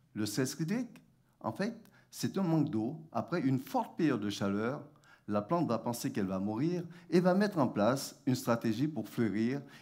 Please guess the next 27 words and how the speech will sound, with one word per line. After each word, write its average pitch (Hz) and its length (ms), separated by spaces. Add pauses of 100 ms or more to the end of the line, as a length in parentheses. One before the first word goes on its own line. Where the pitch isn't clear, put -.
(140)
ainsi 147 540 (220)
s'assurer 123 800
une 123 100
descendance. 104 720 (720)
Exemple 190 540
de 127 80
fructification. 123 800 (240)
En 123 80
deux 151 160
mille 247 160
quatorze, 117 600 (520)
j'ai 117 180
fait 269 140
l'acquisition 185 580
d'un 127 140
manguier. 117 480 (1300)
Donc 143 180
cette 190 180
année 208 180
de 139 120
deux 117 120
mille 120 140
quatorze, 127 380
j'ai 110 100
récolté 139 440
deux 135 160
mangues. - 360